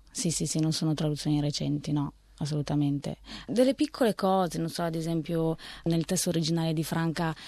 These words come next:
Franca dice: "Li denuncerò domani", quindi si riferisce a, ai stupratori, alle persone che hanno fatto l'atto,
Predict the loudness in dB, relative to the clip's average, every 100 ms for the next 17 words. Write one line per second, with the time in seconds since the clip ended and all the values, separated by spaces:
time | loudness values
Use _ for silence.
0 | -18 -8 -2 0 2 0 0 0 -2 -4
1 | -16 -20 -20 -20 _ _ _ -14 -12 4
2 | 6 8 8 6 4 -2 2 4 6 4
3 | 4 4 4 4 2 2 2 2 2 0
4 | -4 -14 -20 -20 -4 2 4 4 2 2
5 | 2 0 2 2 0 0 -2 -6 -14 -14
6 | _ _ 0 2 2 -2 -16 -20 -16 -4
7 | 0 0 0 -2 0 4 6 6 4 2
8 | -6 -20 -16 -14 -14 -4 0 0 0 0
9 | 0 0 0 0 2 0 0 -4 -6 -4
10 | -2 -2 -4 -6 -6